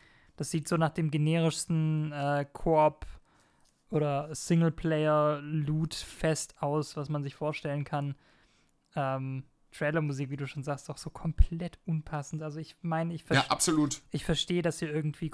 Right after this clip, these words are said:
Speaker 1: cool sein wollt für dreizehnjährige Kids, aber das
Speaker 2: Ja, eben, sie versuchen irgendwie eine Zielgruppe anzusprechen, aber so, das passt halt absolut irgendwie nicht zusammen.
Speaker 1: Ja, das ist ganz furchtbar. Nee, also ich, ich möchte das nicht.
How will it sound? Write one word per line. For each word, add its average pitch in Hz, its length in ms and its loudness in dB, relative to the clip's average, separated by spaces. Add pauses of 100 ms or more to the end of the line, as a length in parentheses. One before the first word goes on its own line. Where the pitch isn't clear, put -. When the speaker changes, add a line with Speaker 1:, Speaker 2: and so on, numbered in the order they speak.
(120)
Speaker 1:
cool 175 160 2
sein 156 240 -2
wollt 151 180 -4
für 156 100 -6
dreizehnjährige 147 760 -4
Kids, - 460 -8
aber 143 160 -6
das - 300 -10
Speaker 2:
Ja, 131 160 4
eben, 170 220 2
sie 139 140 0
versuchen 175 360 2
irgendwie 160 200 0
eine 151 140 -2
Zielgruppe 190 440 0
anzusprechen, 165 640 2
aber 139 220 2
so, 127 180 0 (320)
das - 140 -2
passt - 340 -4
halt 156 140 2 (260)
absolut - 480 -4
irgendwie 135 280 -2
nicht 165 200 -6
zusammen. 208 320 2
Speaker 1:
Ja, 92 60 -2
das - 160 -16
ist - 160 -20
ganz - 180 -20
furchtbar. - 540 -16 (340)
Nee, 151 300 -10 (100)
also 151 360 -8 (560)
ich, - 200 -6
ich 135 100 0
möchte 147 360 4
das - 240 -8
nicht. - 300 -12